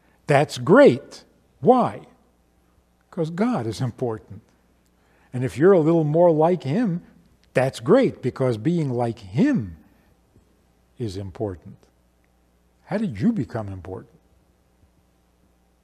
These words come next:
That's like, if I can feed the poor, if I can cure the sick, that'll make me very important.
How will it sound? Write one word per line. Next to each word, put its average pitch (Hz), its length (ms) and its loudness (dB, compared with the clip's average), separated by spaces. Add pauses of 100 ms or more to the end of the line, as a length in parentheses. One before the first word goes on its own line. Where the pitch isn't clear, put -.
(2500)
That's 131 220 -6
like, 120 260 -6 (720)
if - 140 -4
I 202 140 4
can 214 160 2
feed 208 320 0
the 156 80 2
poor, 143 520 2 (600)
if 135 140 -2
I 196 120 8
can 165 180 2
cure 190 280 8
the 139 140 4
sick, - 420 -2 (1120)
that'll 151 420 4 (200)
make 160 280 4
me 190 180 4
very 135 320 2
important. 147 600 -4